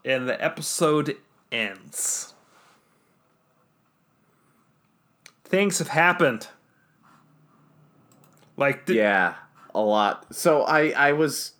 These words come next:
Speaker 2: comparing this to Lord of the Rings earlier, because we're really in the, like, scoring, scouring of the Shire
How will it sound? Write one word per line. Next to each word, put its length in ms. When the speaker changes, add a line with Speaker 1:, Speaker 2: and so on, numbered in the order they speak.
Speaker 2:
comparing 420
this 200
to 100
Lord 280
of 80
the 80
Rings 320
earlier, 380
because 420
we're 180
really 420
in 160
the, 240
like, 240
scoring, 760
scouring 640
of 180
the 240
Shire 640